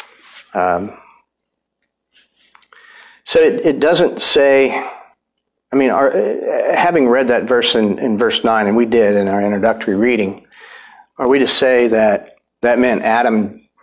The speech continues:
didn't eat from that tree? He had the opportunity, but he just didn't eat from it?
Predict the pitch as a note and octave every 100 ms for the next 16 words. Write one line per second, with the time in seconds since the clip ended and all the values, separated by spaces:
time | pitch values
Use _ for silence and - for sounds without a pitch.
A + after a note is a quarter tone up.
0 | A#3+ - B2 B2 D#3 - C3+ C#3+ C#3+ -
1 | - C#3 C3+ C3+ - - D#3 D3 B2 A#2+
2 | A#2 A#2 G#2 - D3 C#3 A2+ G#2+ G#2 A2
3 | A2+ G#2 B2+ C3 - D#3 E3+